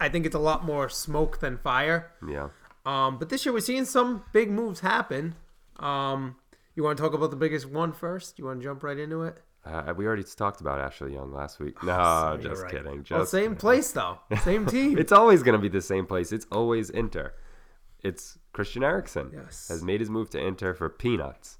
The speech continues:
Speaker 1: Mm-hmm.
Speaker 2: What did they pay for him? Like, sixteen to twenty million?
Speaker 1: Yeah, I believe that that's been the rumored fee, which some people still say, "Oh, it's too much." He said that he's gonna, his contract
Speaker 2: <laughs>
Speaker 1: expires. Either way, this is a great move for Inter.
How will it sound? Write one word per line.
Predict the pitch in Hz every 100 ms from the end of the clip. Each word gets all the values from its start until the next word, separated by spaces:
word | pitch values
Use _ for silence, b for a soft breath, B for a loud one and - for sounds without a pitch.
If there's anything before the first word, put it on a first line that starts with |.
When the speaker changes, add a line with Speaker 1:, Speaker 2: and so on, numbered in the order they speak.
| -
Speaker 1:
Mm-hmm. | 175 139 156 - -
Speaker 2:
What | 113
did | 131
they | 160
pay | 160 165
for | 175
him? | 165
Like, | 85 -
sixteen | - 110 - 117 117 120
to | 92
twenty | - 110 113
million? | 98 92 101 110 175
Speaker 1:
Yeah, | 165 135 131
I | 156
believe | 139 156 165 143
that | 151
that's | 139 139
been | 143 135
the | 123
rumored | 117 131 127 107
fee, | - 120
which | 117
some | - 233
people | 277 180
still | 160 170
say, | 147 143 120
"Oh, | 131
it's | 120
too | - 147
much." | 139 131
He | 127
said | 127 120
that | 123
he's | 127
gonna, | 165 135 147
his |
contract | 127 147 143 139 127 120
Speaker 2:
<laughs> |
Speaker 1:
expires. | 104 - 113 101 92 - b b b b -
Either | 202 196 180
way, | 143 113 107 -
this | - 156
is | 156
a | 143
great | 135 151 151
move | 147 131
for | 123
Inter. | 123 120 107 113 110